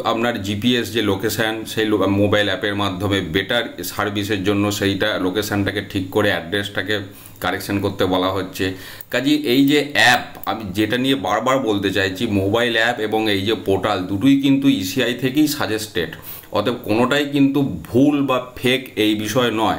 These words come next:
বা এই যে, আহ, খবরটা চলছে যে এগুলো ফালতু জিনিস করার দরকার নেই, তাও কিন্তু বিষয়টা নয়।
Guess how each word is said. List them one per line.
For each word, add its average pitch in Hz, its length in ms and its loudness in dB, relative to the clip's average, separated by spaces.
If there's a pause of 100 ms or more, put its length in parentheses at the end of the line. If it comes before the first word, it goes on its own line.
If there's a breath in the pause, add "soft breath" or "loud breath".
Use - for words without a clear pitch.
(340 loud breath)
বা 98 100 0
এই 123 260 2
যে, 139 160 2
আহ, 107 360 -4
খবরটা 131 500 0
চলছে 123 420 0
যে 117 180 4
এগুলো 113 200 0
ফালতু 123 460 -2
জিনিস 117 260 0
করার 107 360 -2
দরকার 104 340 0
নেই, 110 140 -2
তাও 107 300 -2
কিন্তু 160 300 0
বিষয়টা 92 420 0
নয়। 80 220 -4